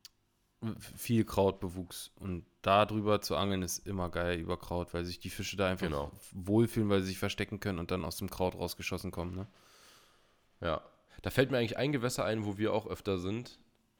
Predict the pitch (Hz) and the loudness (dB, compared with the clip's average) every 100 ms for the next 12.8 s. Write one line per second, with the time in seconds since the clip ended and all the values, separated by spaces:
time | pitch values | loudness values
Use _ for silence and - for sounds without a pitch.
0 | _ 95 92 92 92 90 85 85 82 50 | _ -4 -4 -4 -2 0 0 0 -2 -8
1 | - - - 85 90 101 98 - - 71 | -12 -16 -16 -10 -6 -4 -6 -14 -10 -2
2 | 82 80 85 80 73 73 - - - - | 0 0 -2 2 4 2 -4 -20 -18 -16
3 | - - - 104 104 98 98 95 - 95 | -16 -16 0 4 6 6 4 2 2 4
4 | 87 107 - 95 92 90 90 - 82 85 | 2 2 0 2 2 2 -2 -4 0 2
5 | 80 82 78 - 80 78 - 80 78 78 | 2 0 -4 -6 -6 -6 -4 -2 0 0
6 | 80 - - 82 80 78 76 80 - 73 | -2 -8 -2 2 2 2 -2 -2 0 2
7 | 78 80 76 - 95 113 101 - 98 85 | 6 6 6 4 4 4 4 2 0 2
8 | 90 85 - - 95 92 - - 82 - | 2 2 0 2 4 4 2 -4 -4 2
9 | 85 - 90 82 82 85 - - - - | 2 2 4 4 4 -2 -6 -16 -10 0
10 | 104 101 - - - 92 85 85 82 85 | 2 2 -4 -16 -4 -2 0 0 0 2
11 | 90 - 87 82 76 85 82 80 - - | 2 2 0 0 0 -2 -4 -8 -4 4
12 | 87 78 78 - - 78 82 | 4 4 -2 -4 -2 2 2